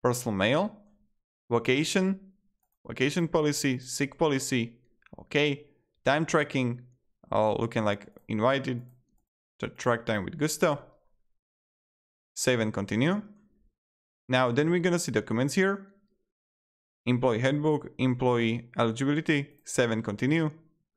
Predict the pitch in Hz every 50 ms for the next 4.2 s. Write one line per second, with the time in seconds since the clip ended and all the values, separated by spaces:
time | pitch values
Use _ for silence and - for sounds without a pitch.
0 | _ _ _ _ - 123 135 160 165 - 175 151 139 131 - - 139 120 117 117
1 | - - - _ _ - - 151 175 185 185 175 165 156 147 143 139 135 131 -
2 | - _ _ _ - 117 123 117 113 113 107 - - - _ - - 104 117 113
3 | 107 123 147 160 160 156 151 - - 120 117 117 117 113 113 - - 131 151 170
4 | 170 147 -